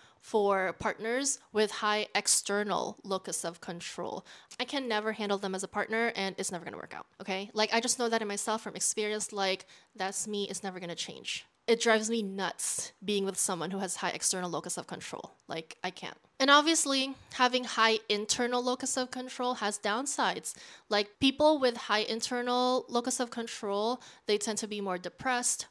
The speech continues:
more anxious, and it makes sense because you attribute everything to yourself, so when things don't work out, you blame yourself. Okay, so it's not, like, a completely great thing to be, but it is also tied to success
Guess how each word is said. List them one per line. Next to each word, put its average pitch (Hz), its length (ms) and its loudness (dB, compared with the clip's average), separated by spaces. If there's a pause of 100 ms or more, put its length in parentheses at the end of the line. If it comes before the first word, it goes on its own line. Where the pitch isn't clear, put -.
more 190 240 -4
anxious, 254 640 0
and 269 220 -2
it 349 100 0
makes 359 200 0
sense - 280 0
because 254 400 2
you 254 120 0
attribute 262 400 2
everything 247 320 0
to - 120 -6
yourself, 214 520 -2
so 214 240 2
when 220 120 0
things 220 220 -2
don't 202 160 -2
work 196 180 -4
out, 180 220 0
you 190 100 -6
blame 175 280 -6
yourself. - 480 -8
Okay, 208 180 -8
so 196 140 0
it's 214 120 0
not, 269 140 0
like, 302 140 2
a 269 40 0
completely 190 920 -6
great - 340 -8
thing 180 300 -10
to - 160 -10
be, 220 440 -8 (100)
but 254 200 0
it 240 120 4
is 254 160 2
also 277 400 4
tied 190 500 -2
to 190 340 -2 (120)
success - 720 -2